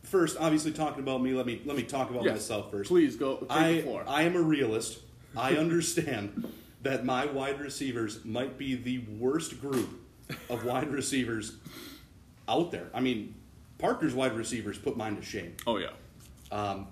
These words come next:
Speaker 1: pretty much everyone's does. Even, I mean, I th-, and I think there's an arm and a leg difference between me and the team with the second worst wide receivers.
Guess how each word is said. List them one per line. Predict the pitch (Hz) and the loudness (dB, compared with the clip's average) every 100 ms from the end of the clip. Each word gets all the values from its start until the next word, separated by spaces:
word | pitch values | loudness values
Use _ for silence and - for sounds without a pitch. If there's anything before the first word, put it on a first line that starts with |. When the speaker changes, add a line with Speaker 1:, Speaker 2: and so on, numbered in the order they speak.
| - | -4
Speaker 1:
pretty | 233 | 0
much | 208 156 139 | 2 2 2
everyone's | 127 131 131 127 | 2 2 2 0
does. | 123 127 123 - - - | 2 0 0 -4 -12 -8
Even, | 135 131 - | -4 -4 -2
I | 123 | 0
mean, | 127 120 - | 2 0 0
I | |
th-, | 151 | 0
and | 156 | 2
I | 160 | 2
think | 160 160 | 2 0
there's | 156 131 | 0 0
an | |
arm | 131 139 | 0 0
and | 120 | 2
a | |
leg | 113 123 123 | 2 0 2
difference | 117 113 107 | -2 -2 -6
between | - 113 104 | -4 -2 -2
me | 110 113 107 - - - | -2 -2 -4 -8 -16 -6
and | 117 110 | -2 -2
the | |
team | 110 123 120 | -2 -4 -2
with | 110 | -2
the | 110 | -2
second | - - 156 160 123 | -2 -2 0 2 0
worst | 95 80 - | 0 -8 -8
wide | 87 85 | -8 -10
receivers. | - 78 - - | -10 -10 -10 -14